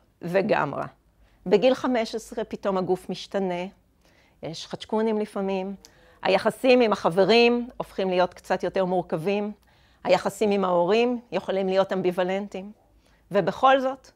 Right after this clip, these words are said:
כולנו רוצים להישאר צעירים לנצח. מעניין שדווקא כששואלים אנשים זקנים לגבי הרווחה הנפשית שלהם, לגבי איכות החיים שלהם,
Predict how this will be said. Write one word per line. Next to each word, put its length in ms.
כולנו 440
רוצים 480
להישאר 440
צעירים 460
לנצח. 760
מעניין 560
שדווקא 460
כששואלים 580
אנשים 320
זקנים 600
לגבי 560
הרווחה 420
הנפשית 480
שלהם, 420
לגבי 320
איכות 340
החיים 380
שלהם, 480